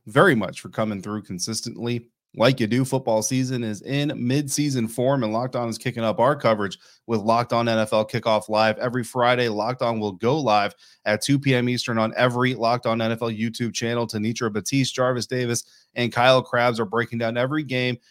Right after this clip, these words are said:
and they're helping you get ready for your matchups, your fantasy lineups, your betting angles, and more. Plus, you get in-depth local analysis from our stable of N F L hosts across the country who know these teams better than anyone else.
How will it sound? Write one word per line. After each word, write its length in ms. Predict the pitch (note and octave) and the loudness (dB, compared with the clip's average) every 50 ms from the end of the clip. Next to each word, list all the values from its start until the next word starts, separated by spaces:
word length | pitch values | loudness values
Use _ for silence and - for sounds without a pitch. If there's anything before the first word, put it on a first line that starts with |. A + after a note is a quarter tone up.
| _ _ | _ _
and 80 | - A#2 | -4 -2
they're 80 | A2+ | 0
helping 200 | A2+ A#2 A2+ A#2 | 2 2 2 2
you 80 | A2+ A2 | 0 -2
get 140 | G#2 A#2 G#2 | -2 -2 0
ready 180 | A2 A2+ A2+ | 0 0 0
for 120 | G#2+ - G#2+ | 0 -2 -4
your 100 | G2 F#2+ | -4 -2
matchups, 520 | G2+ A#2 B2 B2 - - B2+ A#2 A2 - | 2 2 2 2 2 0 -2 -4 -4 -6
your 80 | - F#2 | -12 -10
fantasy 400 | - - A#2+ A#2+ A#2 A2+ - A2 | -6 -4 -2 -2 -2 -4 -6 -6
lineups, 440 | G#2+ G#2+ G#2 G#2+ G#2 G#2 G2+ - - | -4 -4 -2 -2 -2 -4 -6 -6 -8
your 80 | G2 | -6
betting 300 | F2+ A2+ G#2+ A2 A2 G#2 | -2 -2 0 0 -2 -4
angles, 340 | G2+ G2+ G2 G2 G2 F#2 - _ _ _ _ _ - | -6 -8 -8 -10 -12 -12 -14 _ _ _ _ _ -4
and 240 | A2+ A2 G#2 G2+ | -2 0 0 0
more. 220 | G2+ G#2 G#2+ G#2 F#2+ | 2 2 2 0 0
Plus, 280 | - - B2 A#2 - | 0 -2 -2 -2 -2
you 100 | - A2+ | -4 -6
get 100 | A2 - | -6 -4
in-depth 500 | B2 B2 A#2+ A#2 G#2+ A#2 A2+ A2 - _ | -2 -2 -2 0 0 0 0 0 -2 _
local 340 | G#2 A2 A#2 A2+ - A#2 A2 | -2 -2 -2 -2 -2 -6 -6
analysis 460 | G#2+ G#2+ G#2+ G#2+ G#2+ G#2 - - A2+ | -4 -2 -2 0 0 -2 -2 -4 -6
from 160 | - - G#2+ G#2 | -8 -8 -6 -4
our 140 | G#2+ G#2 | -4 -4
stable 340 | - - - A2+ A2+ A2 A2 | -4 -4 -2 -2 -2 -2 -2
of 80 | G#2 A2 | 0 0
N 80 | G#2+ | 0
F 100 | G#2+ G#2+ | 0 0
L 140 | - G2+ G2 | 0 0 0
hosts 240 | G2 A2+ A2+ A2 - | 0 0 -2 -2 -4
across 300 | - - C3 A#2+ - - | -6 -4 -2 -2 -2 -4
the 80 | - - | -4 -6
country 260 | B2 A#2 - A#2 G2+ | -6 -6 -6 -6 -6
who 60 | G#2+ | -4
know 160 | A2 A2+ A#2 | -4 -4 -4
these 160 | A2+ A#2 G#2+ | -4 -4 -6
teams 260 | - - A#2 A2+ G2+ - | -6 -6 -6 -6 -6 -4
better 300 | - - A2 A2+ A#2 A2 | -2 0 0 2 0 -2
than 160 | G#2 G#2+ G#2 | -4 -4 -4
anyone 360 | A#2 C3 D#3 D3 A#2+ G#2+ G#2+ | 0 0 0 2 0 0 2
else. 340 | G#2+ C#3 E3+ F3+ F3 - | 4 4 4 4 2 -2